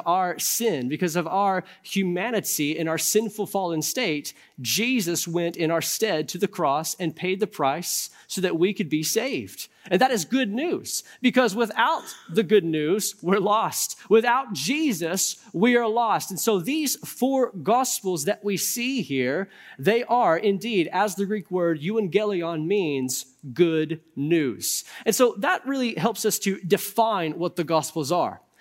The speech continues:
Now, as long as, as, as we're studying this, we need to not only define them, but also understand that there are differentiations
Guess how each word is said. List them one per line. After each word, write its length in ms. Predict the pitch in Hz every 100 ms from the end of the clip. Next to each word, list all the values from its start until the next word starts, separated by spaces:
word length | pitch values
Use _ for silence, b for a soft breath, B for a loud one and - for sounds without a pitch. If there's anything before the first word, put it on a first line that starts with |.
| B -
Now, 480 | 202 254 175 170 -
as 180 | 190 214
long 240 | 247 254
as, 160 | 196 202
as, 360 | 190 - - 190
as 180 | 185
we're 240 | 180 175 170
studying 480 | - - 277 226 151
this, 240 | 147 -
we 80 | 185
need 140 | 220
to 80 | 190
not 120 | 202
only 160 | 190 165
define 480 | 151 - 247 262 175
them, 300 | 131 156 - B 208
but 120 | 160
also 260 | 247 262 269
understand 680 | 233 208 - - 185 160 165
that 120 | 165
there 160 | 202 196
are 120 | 170
differentiations 1300 | 135 208 - 196 185 175 180 190 - 143 123 127 -